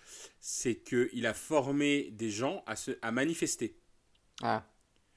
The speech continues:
Speaker 1: Et c'est pour ça qu'il se
Speaker 2: J'étais
Speaker 1: fait
Speaker 2: passé à
Speaker 1: arrêter.
Speaker 2: côté de ce, euh, ce, ce point.
Speaker 1: Euh, et c'est pour ça qu'il se fait arrêter,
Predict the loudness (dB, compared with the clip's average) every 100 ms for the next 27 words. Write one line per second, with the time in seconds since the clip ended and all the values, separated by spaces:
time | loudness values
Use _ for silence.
0 | _ _ _ _ -8 -4 -4 0 2 2
1 | 0 -2 4 6 8 8 6 2 2 4
2 | 6 4 2 0 -4 -6 -6 -6 -8 -6
3 | 0 2 2 2 0 0 -2 -4 -8 -6
4 | -4 -2 2 2 2 2 4 4 6 6
5 | 6